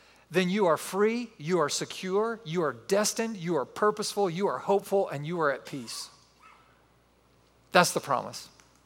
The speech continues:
You know who you are. I know who I am. I know who made me who I am, and I give God glory for it. And I'm trusting him every step of the way. I have a missionary friend who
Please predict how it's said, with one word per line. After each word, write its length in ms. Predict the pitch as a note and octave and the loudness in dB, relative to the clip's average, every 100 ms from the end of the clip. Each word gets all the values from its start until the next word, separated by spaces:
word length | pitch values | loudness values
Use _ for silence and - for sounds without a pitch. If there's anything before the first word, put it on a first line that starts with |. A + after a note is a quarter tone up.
| _ _ - | _ _ -8
You 240 | D#3+ A3+ | -4 -2
know 280 | E3 E3+ D3 | 0 2 0
who 120 | C3+ | -2
you 240 | A#2+ A#2 | -8 -8
are. 200 | G#2 G#2 - _ _ _ - - | -8 -8 -12 _ _ _ -4 4
I 160 | F3+ | 4
know 200 | F3+ G3 | 6 6
who 160 | F3 F#3 | 6 6
I 160 | F3+ | 6
am. 320 | F#3 G3+ A3 F#3+ - - - - - | 4 2 0 -2 -10 -20 -20 -20 0
I 160 | D3+ F#3+ | 4 6
know 220 | G3 G3 | 6 4
who 180 | F3 F#3+ | 4 0
made 380 | D#3 D3+ G3 G3 | 0 2 2 2
me 120 | G#3+ | 0
who 200 | F3+ G3+ | 2 2
I 160 | G3+ G3+ | 2 0
am, 360 | G#3 G#3+ G#3 - - - | 0 -2 -4 -8 -16 -8
and 140 | D#3 E3 | 2 4
I 100 | F3 | 4
give 320 | D3 D3 B2 | 2 -2 0
God 260 | D#3 C#3+ | 0 0
glory 340 | B2+ C3+ B2 A2+ | -2 -4 -4 -4
for 260 | - A#2+ | -8 -12
it. 100 | A#2+ - _ _ _ _ _ _ | -12 -16 _ _ _ _ _ _
And 100 | C#3+ | -2
I'm 140 | C#3+ C3 | -2 -2
trusting 440 | - G3 E3+ F#3 | 0 0 2 0
him 360 | E3 D#3 B2 A#2 _ _ _ _ | 0 0 -4 -10 _ _ _ _
every 220 | C#3+ C#3 | -2 -2
step 240 | B2 C#3 B2+ | -2 -4 -4
of 80 | A#2 | -6
the 80 | |
way. 200 | A2 A2+ - - _ _ _ _ _ _ _ _ _ _ - _ - _ _ _ - _ _ - - | -8 -10 -12 -20 _ _ _ _ _ _ _ _ _ _ -20 _ -20 _ _ _ -20 _ _ -8 0
I 20 | |
have 80 | C#3+ | 2
a 60 | C#3 | 2
missionary 400 | D#3 D#3 D3+ C3 | 0 2 2 2
friend 340 | - D3+ D3 | 0 0 0
who 340 | C#3+ C#3 C3 | 0 0 -2